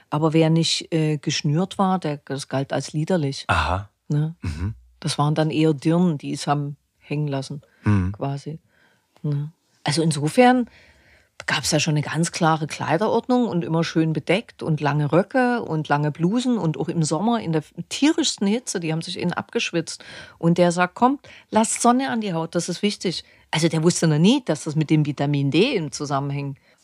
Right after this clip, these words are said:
Speaker 1: Und dann ist der nächste Schritt zu sagen, "Und Wasser an die Haut." Natürlich können die Leute nie schwimmen, das sind so Wasserbassins, die so für Nichtschwimmer,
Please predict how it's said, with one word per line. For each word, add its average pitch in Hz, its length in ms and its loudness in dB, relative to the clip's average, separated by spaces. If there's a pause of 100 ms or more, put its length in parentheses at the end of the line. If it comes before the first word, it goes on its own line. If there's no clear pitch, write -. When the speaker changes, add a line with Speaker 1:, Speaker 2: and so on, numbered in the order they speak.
Speaker 1:
Und 156 240 0
dann 165 220 0
ist - 260 -4
der 160 80 2
nächste 151 360 0
Schritt - 280 -2
zu 190 120 -4
sagen, 190 380 0
"Und 196 300 0
Wasser 160 360 -2
an 151 100 -4
die 139 140 -8
Haut." 143 200 -6
Natürlich 165 320 0
können 165 160 -2
die 165 80 2
Leute 151 300 -2
nie 156 160 -4
schwimmen, 185 380 2
das 151 160 -8
sind - 280 -8
so 135 220 -2
Wasserbassins, 160 800 -2
die 151 160 -6
so 147 160 -2
für 160 160 -4
Nichtschwimmer, 170 600 0